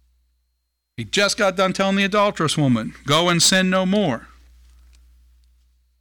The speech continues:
That is our commission. Go and lay claim as victors. This is not your world. This is not your home.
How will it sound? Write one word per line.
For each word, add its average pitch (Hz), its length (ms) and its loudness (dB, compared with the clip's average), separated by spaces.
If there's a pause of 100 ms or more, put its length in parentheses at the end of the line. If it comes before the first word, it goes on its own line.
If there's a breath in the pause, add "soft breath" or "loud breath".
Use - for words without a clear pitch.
(340)
That 180 260 2
is 226 220 4
our 220 160 4
commission. 240 640 0 (1900)
Go 262 420 4
and 233 220 4
lay 233 220 4
claim 285 520 4
as 214 380 2
victors. 262 640 2
This 254 320 2
is 214 180 0
not 233 340 2
your 196 280 2
world. 294 540 6 (400 loud breath)
This 269 280 4
is 226 160 2
not 208 320 2
your 185 200 2
home. 320 680 4